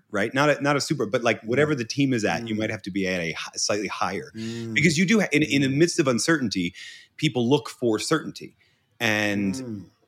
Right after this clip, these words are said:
Speaker 1: if you are that steady ship, if you are that lighthouse, et cetera, then, then that's gonna be what they're attracted to, and then, and then they can help them. Now, unfortunately, history is full of people who were not very steady, who were not very positive, who
Speaker 2: Of
Speaker 1: were
Speaker 2: course.
Speaker 1: straight up
Speaker 2: Of
Speaker 1: evil.
Speaker 2: course.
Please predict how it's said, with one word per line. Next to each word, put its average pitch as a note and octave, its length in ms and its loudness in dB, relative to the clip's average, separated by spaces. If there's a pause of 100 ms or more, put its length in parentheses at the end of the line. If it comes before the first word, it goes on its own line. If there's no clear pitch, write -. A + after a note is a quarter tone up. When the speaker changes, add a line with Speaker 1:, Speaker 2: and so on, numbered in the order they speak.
(280)
Speaker 1:
if A2+ 260 0
you C3 420 2
are B2 160 2
that G2+ 220 -2
steady E2+ 300 -2
ship, - 420 -4
if G#2 160 -6
you C#3+ 200 2
are A#2 120 4
that G2 240 -2
lighthouse, D2+ 520 -8
et - 80 -12
cetera, F#2 440 -4
then, F2 280 -4
then F2+ 380 -2
that's G2 320 0
gonna G2 220 0
be F#2 160 -2
what F2 180 -4
they're D#2+ 140 -4
attracted G#2 440 -4
to, D2+ 200 -8
and D2+ 100 -8
then, D2+ 220 -8
and E2 120 -10
then D#2 100 -8
they D2+ 60 -12
can D#2+ 120 -14
help G#2 140 -6
them. - 100 -12
Now, A2+ 160 2
unfortunately, A2+ 640 2
history A2 400 -2
is F2+ 100 0
full F2+ 540 -2 (360)
of G2 180 -2
people G2 300 0
who A2 120 0
were C3 120 4
not C#3+ 220 2
very E2+ 220 -2
steady, - 400 -4 (140)
who C#3 120 6
were B2+ 140 2
not C#3 240 2
very F2+ 220 0
positive, D2+ 540 -6
who A#2 100 0
Speaker 2:
Of A#2 60 2
Speaker 1:
were A#2 100 2
Speaker 2:
course. C3+ 200 -2
Speaker 1:
straight D3+ 300 6
up D3+ 140 2
Speaker 2:
Of F#3 60 0
Speaker 1:
evil. F3 240 2
Speaker 2:
course. - 220 -6